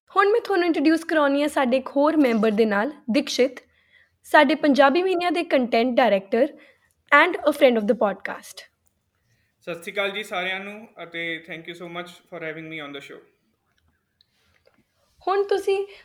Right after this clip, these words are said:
Speaker 1: ਮੈਨੂੰ ਸਾਰੇ ਇੱਕ ਇੱਕ ਕਰਕੇ ਦੱਸੋ ਕਿ ਜਿਹੜਾ, ਅਮ, ਬੋ-,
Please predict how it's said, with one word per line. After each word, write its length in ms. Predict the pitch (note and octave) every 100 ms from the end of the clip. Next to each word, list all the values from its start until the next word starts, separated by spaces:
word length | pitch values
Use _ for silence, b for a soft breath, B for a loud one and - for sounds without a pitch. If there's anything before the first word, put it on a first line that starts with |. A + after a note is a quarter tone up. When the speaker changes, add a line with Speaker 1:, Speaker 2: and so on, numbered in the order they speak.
| D#4+
Speaker 1:
ਮੈਨੂੰ 200 | E4+ G4
ਸਾਰੇ 340 | F#4 D#4+ F#4
ਇੱਕ 280 | - F4+ -
ਇੱਕ 160 | G4 -
ਕਰਕੇ 280 | E4 C#4+
ਦੱਸੋ 360 | D4 D4+ D4+ F#4
ਕਿ 220 | - F#4
ਜਿਹੜਾ, 580 | D#4+ D4 D4 E4 F4 F4+
ਅਮ, 360 | D4 D4 C#4+ C#4+ B B B
ਬੋ-, 260 | A3+ C4+